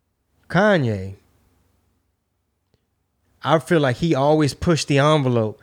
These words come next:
He was always doing something very vanguard. Like, like, for example, um,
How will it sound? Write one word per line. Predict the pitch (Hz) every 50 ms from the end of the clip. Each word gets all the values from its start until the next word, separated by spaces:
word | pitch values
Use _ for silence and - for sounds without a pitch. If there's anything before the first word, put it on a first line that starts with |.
| - - -
He | - - 170
was | 170 156 131
always | 139 143 165 175 175 165 143
doing | 135 170 170 175 175 160
something | - - 131 - 135 139 127 113
very | 107 107 113 135 143 156 156 151 151 156 147 139
vanguard. | 117 117 139 139 139 139 135 123 127 127 123 117 113 110 107 104
Like, | 113 120 120 117 113 110 - _ _ - - _ _ _ _ -
like, | 127 123 117 -
for | 147 147
example, | 139 123 113 139 139 139 127 117 127 123 117 113 117
um, | 120 123 123 120 117 110 107 104 98 95 92